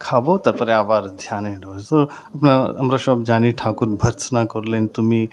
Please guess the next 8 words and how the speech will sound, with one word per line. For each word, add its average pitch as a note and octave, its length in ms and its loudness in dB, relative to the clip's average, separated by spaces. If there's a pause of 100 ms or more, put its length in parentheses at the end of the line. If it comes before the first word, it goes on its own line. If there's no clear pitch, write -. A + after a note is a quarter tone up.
(320)
এক-, - 380 -10
আমি B2 140 0
ভাবছিলাম A#2 680 0
একটি A2+ 240 0
মহাপুরুষ A2 720 0 (120)
বটবৃক্ষের A2+ 680 -4
মতন A2 260 -2
সবাইকে, A2 540 -2